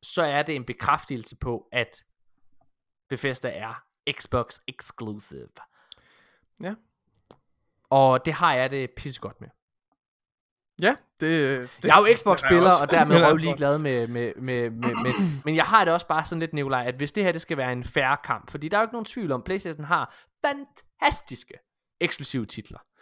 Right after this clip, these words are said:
Speaker 1: Og hvis
Speaker 2: Mhm.
Speaker 1: det her, det skal være en fair
Speaker 2: Hvis det skal være en fair
Speaker 1: konsolkrig
Speaker 2: kamp, ja, så skal Xbox også have nogle stærke first party titler.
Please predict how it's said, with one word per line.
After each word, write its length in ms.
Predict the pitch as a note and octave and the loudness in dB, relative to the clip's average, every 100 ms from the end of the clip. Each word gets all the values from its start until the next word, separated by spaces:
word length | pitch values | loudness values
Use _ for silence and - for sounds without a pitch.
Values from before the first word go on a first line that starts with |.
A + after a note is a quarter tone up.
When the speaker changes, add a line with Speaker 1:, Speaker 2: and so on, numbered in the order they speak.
| - - | -20 -6
Speaker 1:
Og 100 | - | -2
hvis 80 | D#3 | 0
Speaker 2:
Mhm. 40 | |
Speaker 1:
det 60 | B3 | 2
her, 60 | A3 | 0
det 80 | |
skal 140 | G3+ G3 | 0 0
være 80 | D#3+ | 0
en 60 | D3 | -2
fair 360 | - E3 D#3+ | -2 0 2
Speaker 2:
Hvis 80 | E3+ | -2
det 120 | F3 | -2
skal 120 | D#3+ | 0
være 80 | F3+ | 2
en 20 | E3+ | 2
fair 80 | |
Speaker 1:
konsolkrig 160 | C#3+ E3+ E3 | 2 0 0
Speaker 2:
kamp, 140 | D3 | -4
ja, 140 | C#3+ C#3+ | -6 -8
så 160 | - | -6
skal 280 | D3+ E3 E3 | -6 -6 -6
Xbox 320 | - D3 C#3 D3 | -8 -8 -8 -8
også 180 | C#3+ | -8
have 80 | C#3+ | -10
nogle 260 | C#3+ C#3+ C#3 | -10 -12 -12
stærke 480 | - D3 D3 D3 C#3 - | -4 -2 0 -4 -10 -6
first 200 | D3+ - | -6 -6
party 180 | C#3+ C#3+ | -8 -8
titler. 300 | - C#3 | -12 -12